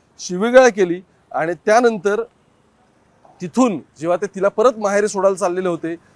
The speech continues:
त्यावेळी गाडीतही तिला धक्काबुक्की करायचा प्रयत्न केला, तिला मारहाण करायचा प्रयत्न केला. शेवटी वैष्णवी म्हणाली की, "बाबा, मी माझा जीव गाडीतून उडी मारून जीव संपवेल,"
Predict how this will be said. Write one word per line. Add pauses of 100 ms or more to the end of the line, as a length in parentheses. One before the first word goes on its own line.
(140)
त्यावेळी
गाडीतही
तिला
धक्काबुक्की
करायचा
प्रयत्न
केला,
तिला
मारहाण
करायचा
प्रयत्न
केला.
शेवटी
वैष्णवी
म्हणाली
की,
"बाबा,
मी
माझा
जीव (220)
गाडीतून
उडी
मारून
जीव
संपवेल,"